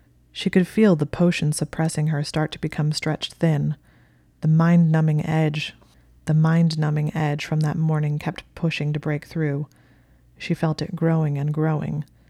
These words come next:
Eventually it would swallow her. She shifted nervously in the bed and rubbed at her wrists.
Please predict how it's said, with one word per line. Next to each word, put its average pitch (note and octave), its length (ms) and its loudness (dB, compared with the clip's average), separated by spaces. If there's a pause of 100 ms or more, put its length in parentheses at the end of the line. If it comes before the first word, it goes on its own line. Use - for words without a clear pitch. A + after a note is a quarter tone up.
(460)
Eventually D#3+ 460 0
it E3 80 -6
would D#3 120 -4
swallow D#3+ 500 -4
her. D#3+ 280 -10 (960)
She - 140 -6
shifted D#3 460 -2
nervously D#3 480 -2
in D3+ 100 -2
the D3+ 80 -2
bed D3+ 260 -4
and D3+ 160 -4
rubbed D3+ 220 -2
at D3+ 100 -6
her D#3 120 -6
wrists. D3+ 540 -10